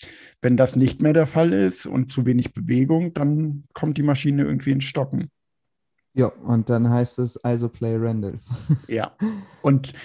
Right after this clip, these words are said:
Speaker 1: das ist so
Speaker 2: Ähm.
Speaker 1: eine Sache, die, also vor allen Dingen jetzt im letzten Spiel, äh, weil du es gerade ansprichst, äh, sorry, ähm, die mich extrem, äh, oder in den letzten beiden Spielen, die mich extrem stört momentan. Randall, seine,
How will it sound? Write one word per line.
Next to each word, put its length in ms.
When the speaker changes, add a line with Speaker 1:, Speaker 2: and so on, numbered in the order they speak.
Speaker 1:
das 180
ist 160
so 80
Speaker 2:
Ähm. 60
Speaker 1:
eine 120
Sache, 460
die, 280
also 220
vor 140
allen 120
Dingen 160
jetzt 180
im 140
letzten 340
Spiel, 520
äh, 200
weil 140
du 80
es 80
gerade 220
ansprichst, 520
äh, 200
sorry, 360
ähm, 680
die 240
mich 300
extrem, 880
äh, 180
oder 160
in 80
den 100
letzten 300
beiden 240
Spielen, 320
die 80
mich 240
extrem 800
stört 420
momentan. 600
Randall, 680
seine, 420